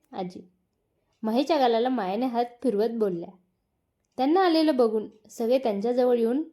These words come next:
उभे राहिले. नलिनी, मामी, अनन्या, रुही, आकाश सगळेच तिथे आले. "आजीसाहेब, या माझ्या आत्या, कमलादेवी. ही आई, छाया. ही माझी मोठी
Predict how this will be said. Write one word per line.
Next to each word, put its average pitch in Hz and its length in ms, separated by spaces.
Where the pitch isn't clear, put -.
उभे 202 260
राहिले. 190 320
नलिनी, 208 720
मामी, 202 580
अनन्या, 196 640
रुही, 214 440
आकाश 202 460
सगळेच 247 440
तिथे 311 200
आले. 196 280
"आजीसाहेब, 247 560
या 262 100
माझ्या 240 320
आत्या, - 320
कमलादेवी. 214 560
ही 311 80
आई, 254 280
छाया. 185 360
ही 294 60
माझी 247 720
मोठी 220 320